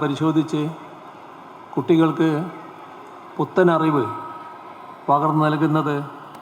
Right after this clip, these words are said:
അധ്യാപന ജീവിതത്തിൻ്റെ ഭാഗമായി കരുതണം. പൊതുവിദ്യാഭ്യാസ രംഗത്ത് വലിയ നേട്ടങ്ങൾ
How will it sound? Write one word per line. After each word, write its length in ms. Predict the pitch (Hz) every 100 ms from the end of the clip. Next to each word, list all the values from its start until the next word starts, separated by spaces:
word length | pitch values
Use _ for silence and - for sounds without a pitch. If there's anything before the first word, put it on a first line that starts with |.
| - - - - - 131
അധ്യാപന 480 | 131 156 160 160 160 143
ജീവിതത്തിൻ്റെ 580 | 156 156 156 156 147 143 131 - - - - - - - - -
ഭാഗമായി 580 | 135 156 165 151 143 139 139 - - - - - - - - -
കരുതണം. 440 | 139 135 127 107 - - - - - - - - - - - - - - -
പൊതുവിദ്യാഭ്യാസ 800 | 196 160 165 143 165 160 165 160 165
രംഗത്ത് 380 | 160 160 165 160 160 160 - - - - - - - - - 135
വലിയ 240 | 147 165 160
നേട്ടങ്ങൾ 440 | 160 165 170 165